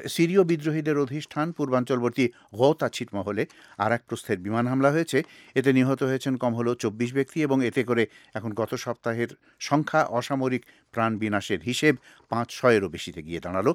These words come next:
এর ভেতরে ছোট ছোট বাচ্চার সংখ্যাই একশো বিশেরও বেশি। ব্রিটিশ ভিত্তিক মনিটরিং গ্রুপের তথ্যে এটা জানা গিয়েছে। ইতিমধ্যে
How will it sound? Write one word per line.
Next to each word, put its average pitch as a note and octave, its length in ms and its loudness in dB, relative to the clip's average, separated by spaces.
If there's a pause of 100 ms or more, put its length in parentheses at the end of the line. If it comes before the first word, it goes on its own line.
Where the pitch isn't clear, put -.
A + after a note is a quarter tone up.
(400)
এর A2 100 -4
ভেতরে G#2+ 280 -4
ছোট C3+ 220 -6
ছোট A#2+ 180 -8
বাচ্চার G#2 380 -2
সংখ্যাই G#2 420 -6 (320)
একশো G2 380 -8
বিশেরও F#2 380 -4
বেশি। A#2+ 340 -2 (340)
ব্রিটিশ A#2 340 -6
ভিত্তিক G#2+ 320 -6
মনিটরিং G#2 460 -2
গ্রুপের F2 300 -8 (160)
তথ্যে F#2+ 320 -6 (260)
এটা - 260 -10 (140)
জানা G#2 280 -2
গিয়েছে। D#2+ 420 -12 (400)
ইতিমধ্যে G#2+ 480 -2